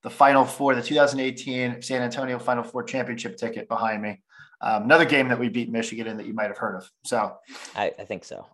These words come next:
Speaker 2: I think
Speaker 1: neither
Speaker 2: so.
Speaker 1: here nor there. Let's talk about the game, because here we are. We are the, uh, tied with Duke as the highest seed to win tonight, um, because
Speaker 2: Crazy
Speaker 1: neither,
Speaker 2: night.
Speaker 1: neither Gonzaga nor Arizona could get their jobs done.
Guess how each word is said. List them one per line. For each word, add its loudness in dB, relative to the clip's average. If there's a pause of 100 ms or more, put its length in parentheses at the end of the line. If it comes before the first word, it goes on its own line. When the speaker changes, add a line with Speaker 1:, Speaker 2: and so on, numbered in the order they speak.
Speaker 2:
I -20
think -8
Speaker 1:
neither 4
Speaker 2:
so. -6
Speaker 1:
here 2
nor 4
there. 2
Let's 0 (520)
talk 4
about 0
the -4
game, -4 (100)
because 2
here -4
we 4
are. 4 (600)
We 2
are 6
the, -2
uh, 0 (100)
tied 4
with -8
Duke -6
as -8
the -2
highest 0
seed -4
to -4
win -2
tonight, -4 (160)
um, 4
because 2
Speaker 2:
Crazy -12 (220)
Speaker 1:
neither, 4
Speaker 2:
night. -12 (140)
Speaker 1:
neither 4
Gonzaga -2
nor 4
Arizona 2
could -12
get -8
their 0
jobs -2
done. -4